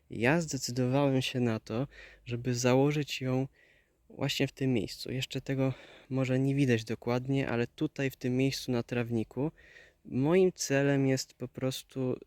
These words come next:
zmniejszenie wielkości tego trawnika. Jest, jak widać, zdecydowanie, jak na moje standardy,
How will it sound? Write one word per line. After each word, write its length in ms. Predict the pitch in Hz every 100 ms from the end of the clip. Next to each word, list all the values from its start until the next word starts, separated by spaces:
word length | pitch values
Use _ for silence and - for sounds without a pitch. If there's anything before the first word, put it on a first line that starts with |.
| -
zmniejszenie 1120 | 117 123 127 135 143 139 - 151 156 151 147 - - - _ _
wielkości 680 | 120 135 143 - 151 - -
tego 300 | - 117 117
trawnika. 600 | - 113 107 107 104 -
Jest, 440 | 123 147 - - - - _ _ _ _ -
jak 180 | 120 123
widać, 440 | 143 139 - - _ _ _ _ _ _ _ _ _ _ -
zdecydowanie, 920 | 123 135 - 135 143 151 151 113 104 - -
jak 200 | 127 -
na 80 | 123
moje 260 | 127 127 127
standardy, 840 | - 127 123 127 123 120 117